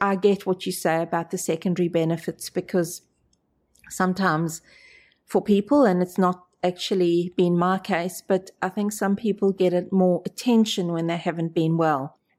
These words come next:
And that actually could feed a need, you know, in them without them consciously knowing. And so making that decision to recover, I think, is critical.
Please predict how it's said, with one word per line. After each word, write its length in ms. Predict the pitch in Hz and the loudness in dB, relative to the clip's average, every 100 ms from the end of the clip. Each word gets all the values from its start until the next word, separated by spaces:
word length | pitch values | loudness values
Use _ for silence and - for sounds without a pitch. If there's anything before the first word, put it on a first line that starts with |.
| - | 0
And 200 | 190 185 | 2 4
that 320 | 196 190 - - | 4 2 -4 -4
actually 520 | 165 - - 190 170 | -6 -4 -2 0 0
could 280 | 170 196 165 | 0 -2 -2
feed 300 | - 190 175 | 0 2 4
a 80 | 175 | 4
need, 500 | 170 160 151 156 - - | 4 2 0 -4 -14 0
you 120 | 185 | 2
know, 120 | 165 | 2
in 240 | - 165 160 | 0 2 2
them 280 | 147 147 - _ _ _ _ _ | 0 -2 -8 _ _ _ _ _
without 440 | 190 202 190 180 185 | 2 4 2 0 0
them 160 | 175 | -2
consciously 580 | - 175 160 165 - 170 | 0 -2 -2 -8 -4 0
knowing. 520 | 165 165 170 208 311 _ _ - | 0 2 2 0 -2 _ _ -2
And 280 | 196 190 190 | 0 2 0
so 260 | - 202 | 2 4
making 420 | 190 190 214 240 196 | 4 2 2 0 2
that 200 | 180 190 | 2 0
decision 440 | 180 202 185 190 | 0 0 0 -4
to 140 | - 170 | 0 0
recover, 540 | 165 - 190 165 151 | 0 -2 -4 -2 -4
I 80 | 170 | -6
think, 360 | - 170 160 - | -4 -4 -4 0
is 220 | 170 160 | -2 -2
critical. 720 | - 180 165 - 147 147 - | -4 -2 -2 -4 -2 -4 -6